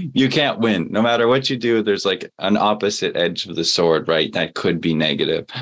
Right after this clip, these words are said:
you know? And it's just like, okay, well, you know, you gotta take that risk, you know, try to create an environment that they don't wanna leave, you know, treat them with good people. But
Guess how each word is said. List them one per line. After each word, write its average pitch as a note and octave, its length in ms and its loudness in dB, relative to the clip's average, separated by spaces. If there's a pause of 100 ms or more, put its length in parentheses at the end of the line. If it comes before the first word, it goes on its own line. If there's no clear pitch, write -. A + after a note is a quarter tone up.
(320)
you F#2+ 160 2
know? E2 300 4
And E2+ 240 0
it's - 220 -4
just - 200 0
like, E2 120 0
okay, F#2 340 0
well, D#2+ 340 0 (140)
you F2+ 160 0
know, F2 80 2
you F2 80 2
gotta E2+ 240 0
take F2+ 220 -2
that F2 160 0
risk, A2 340 0 (140)
you F2+ 120 -4
know, E2+ 160 0
try E2+ 200 -2
to F2 100 0
create F#2 280 0
an G2 40 0
environment G2 520 0
that - 100 -2
they F#2+ 100 -2
don't A2 220 0
wanna F2 200 -2
leave, E2+ 360 -2
you D#2+ 80 -4
know, E2+ 160 -2
treat F2+ 240 -2
them F2+ 160 -2
with E2+ 220 -4
good F2 200 -2
people. F#2+ 320 2
But E2 260 0